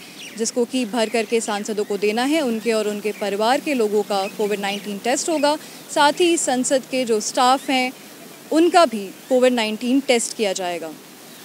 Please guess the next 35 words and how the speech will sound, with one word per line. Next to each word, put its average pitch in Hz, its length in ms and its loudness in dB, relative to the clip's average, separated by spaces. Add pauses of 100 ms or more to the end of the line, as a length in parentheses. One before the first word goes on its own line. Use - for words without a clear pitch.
(640)
कोविड 339 280 6
नाइनटीन 349 460 2
pandemic 254 540 2
के 294 140 0
बीच 254 320 0
में 285 320 0 (480)
इस 208 100 -4
सेशन 277 440 0
में 285 320 4 (540)
प्रश्नकाल 311 680 2
नहीं 294 240 4
होगा, 277 300 2
जिसको 233 300 -2
लेकर 226 280 2
के 233 140 -2
काफ़ी 202 360 -4
विरोध 214 300 2
भी 285 160 2
हुआ 254 240 4
है, 262 220 2 (400)
लेकिन 311 360 2 (360)
zero 339 340 6
आवर 277 320 6 (580)
एक 262 200 2
सीमित 285 440 2
मात्रा 247 360 0
में 254 160 0
होने 214 280 -4
वाला 233 260 4
है, 240 200 0
जिसके 226 340 -2
लिए 262 280 0
जो 247 140 0
notices 269 540 0
हैं 277 240 -2